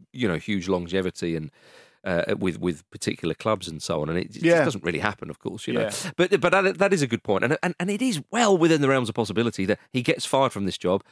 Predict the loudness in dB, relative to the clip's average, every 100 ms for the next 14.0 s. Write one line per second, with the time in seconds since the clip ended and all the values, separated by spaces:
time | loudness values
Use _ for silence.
0 | -6 0 2 2 0 2 2 2 0 0
1 | 2 2 2 0 2 2 2 2 0 0
2 | 2 2 0 -2 0 0 0 0 4 4
3 | 2 -6 _ _ -6 -4 -2 0 2 2
4 | -2 -8 -14 -12 -2 0 2 2 2 2
5 | 2 0 -2 -4 -2 -2 -2 -4 -6 -6
6 | -4 -2 -4 0 0 0 -2 -4 -6 -8
7 | -2 0 2 4 4 2 0 2 2 4
8 | 2 2 0 -2 0 2 2 0 -6 -10
9 | -14 -10 -8 -6 -8 -4 -2 2 2 2
10 | 2 4 4 4 2 4 2 0 -2 2
11 | 0 0 -4 -2 -2 0 -2 -4 -2 0
12 | 2 4 2 -2 -14 -20 -4 0 0 2
13 | 2 2 2 2 2 0 -2 0 0 0